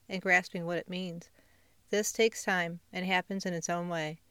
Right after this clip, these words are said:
It involves coming out of our denial, realizing we have been trying to manage someone else's life, and in doing so, our lives have become unmanageable.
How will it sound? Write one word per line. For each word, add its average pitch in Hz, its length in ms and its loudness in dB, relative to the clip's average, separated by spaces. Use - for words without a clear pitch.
It 214 80 -2
involves 208 420 4
coming 220 360 0
out 202 120 4
of 196 80 2
our 185 120 2
denial, 180 500 -2
realizing 208 500 2
we 196 140 0
have 190 180 -2
been 185 140 -4
trying 202 260 -2
to 202 140 -4
manage 185 320 -2
someone 185 260 -4
else's 175 380 -4
life, 185 340 2
and 190 80 0
in 190 100 0
doing 233 280 4
so, 170 360 2
our 196 160 4
lives 170 280 0
have 170 120 -4
become 175 320 -6
unmanageable. 170 720 -4